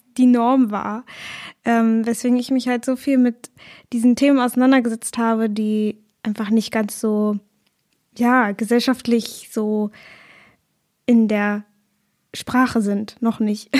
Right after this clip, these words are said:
<laughs> Und ja, und ich wollte einfach so ein bisschen, ähm,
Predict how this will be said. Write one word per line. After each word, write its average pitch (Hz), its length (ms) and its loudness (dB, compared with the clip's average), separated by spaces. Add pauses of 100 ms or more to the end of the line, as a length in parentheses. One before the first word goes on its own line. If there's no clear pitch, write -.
<laughs> 277 160 0
Und 247 360 2 (1300)
ja, 294 300 2
und 269 140 2
ich 277 140 -4
wollte 320 180 2
einfach 311 220 -2
so 320 120 0
ein 320 60 6
bisschen, 339 640 0
ähm, 302 520 0